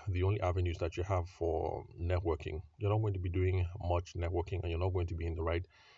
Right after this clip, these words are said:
mindset for, um, most of the year, because,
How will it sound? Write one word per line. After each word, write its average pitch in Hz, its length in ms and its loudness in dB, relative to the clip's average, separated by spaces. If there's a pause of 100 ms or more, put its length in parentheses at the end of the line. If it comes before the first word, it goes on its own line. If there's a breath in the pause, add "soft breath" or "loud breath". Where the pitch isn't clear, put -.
(160 loud breath)
mindset 82 520 0
for, 78 480 0 (400)
um, 80 380 -4 (100)
most 90 280 2
of 85 80 -2
the 85 80 -4
year, 87 280 0 (460 loud breath)
because, 85 500 -2